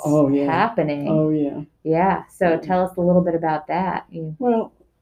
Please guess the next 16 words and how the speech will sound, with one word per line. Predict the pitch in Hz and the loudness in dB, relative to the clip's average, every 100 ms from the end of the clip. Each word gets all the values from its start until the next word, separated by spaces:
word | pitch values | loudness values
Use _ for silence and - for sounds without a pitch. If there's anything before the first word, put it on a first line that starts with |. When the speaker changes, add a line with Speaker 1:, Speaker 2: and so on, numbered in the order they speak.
| - | -6
Speaker 1:
you | 190 | 2
know, | 196 180 | 4 4
even | 220 226 233 208 180 175 _ _ _ - | 4 4 4 4 2 -2 _ _ _ -2
before | 170 185 196 | 0 2 4
we | 185 156 156 | 4 2 0
started, | - 151 147 165 143 - | -4 -4 0 0 -2 -4
sometimes | 165 165 170 147 143 - | -2 -2 -4 -4 -6 -2
we | 151 | -2
would, | 143 143 - - | 0 -2 -4 -18
um, | 151 147 139 147 _ - - | -12 -12 -12 -16 _ -20 -6
get | 165 160 | -2 -2
a | |
bus | 147 151 147 147 - - - _ _ _ _ _ _ _ _ _ _ - | -2 -2 -2 -4 -16 -20 -20 _ _ _ _ _ _ _ _ _ _ -4
into | 160 156 156 151 | 4 4 4 2
the | 139 143 | 2 0
stadium | - 175 160 147 139 123 120 | 0 4 4 4 2 0 -4